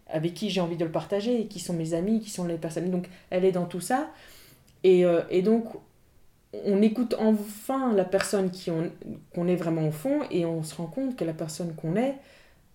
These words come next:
marche, ça marche, je peux, je peux être cette personne-là. Et j'ai tout à fait le droit de l'être. Et, et, et je m'entoure d'autant plus de gens qui font écho à moi parce qu'en fait, j'ai enfin décidé de m'entourer des gens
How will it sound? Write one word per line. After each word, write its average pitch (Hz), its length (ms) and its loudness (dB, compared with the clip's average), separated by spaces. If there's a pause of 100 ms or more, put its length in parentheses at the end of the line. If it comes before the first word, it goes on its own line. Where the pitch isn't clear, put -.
marche, - 520 0
ça 202 140 0
marche, 285 380 0
je 175 120 0
peux, 302 420 4
je 208 120 2
peux 320 200 2
être 247 260 2
cette 202 220 -2
personne-là. 196 560 2 (260)
Et 190 100 4
j'ai 208 140 2
tout 214 140 -6
à 208 80 4
fait 208 120 2
le 190 120 6
droit 202 240 6
de 208 100 6
l'être. 311 280 6 (440)
Et, 208 180 4
et, 202 580 2
et - 20 4
je 196 120 2
m'entoure 220 340 2
d'autant 262 300 2
plus 247 220 -2
de 220 120 4
gens 285 400 2
qui 220 120 -6
font 226 160 0
écho 220 240 2
à 220 80 4
moi 294 220 2
parce 240 160 -4
qu'en 220 100 -4
fait, 226 140 -2
j'ai 214 80 2
enfin 226 320 0
décidé 220 360 -2
de 220 80 0
m'entourer 202 320 -2
des 196 140 2
gens 240 320 0